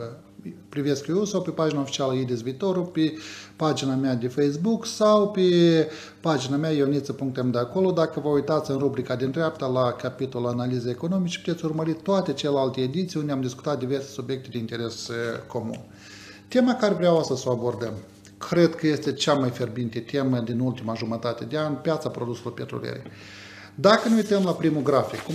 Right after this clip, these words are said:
este dinamica prețurilor la petrol pe piețele internaționale, înțelegem că această criză, care în prezent este în toată lumea legată de creșterea prețurilor,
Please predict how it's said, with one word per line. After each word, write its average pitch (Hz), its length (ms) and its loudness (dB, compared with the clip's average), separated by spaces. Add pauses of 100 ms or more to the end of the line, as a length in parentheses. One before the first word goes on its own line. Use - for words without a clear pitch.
este 139 200 -2
dinamica 135 580 2
prețurilor 120 640 0
la 117 500 0
petrol 135 440 0
pe 127 140 -6
piețele 139 380 -4
internaționale, 131 680 0
înțelegem 190 500 2
că 170 120 0
această 196 420 0
criză, 170 600 0
care 120 220 -4
în 131 60 -2
prezent 143 480 -2
este 151 220 -4
în 135 80 -2
toată 143 400 -2
lumea 131 280 0
legată 123 380 -2
de 120 100 -4
creșterea 135 500 -4
prețurilor, 147 580 0